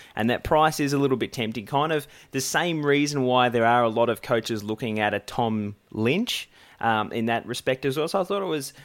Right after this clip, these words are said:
uh, you know, interesting to bring up. We will talk about some of the midfielders for Essendon now, J B. Parish,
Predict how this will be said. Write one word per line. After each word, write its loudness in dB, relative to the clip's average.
uh, 0
you -8
know, -6
interesting -6
to -6
bring -4
up. -2
We 2
will 6
talk 0
about 0
some 0
of -2
the -2
midfielders -2
for -2
Essendon -2
now, -2
J 0
B. -2
Parish, 4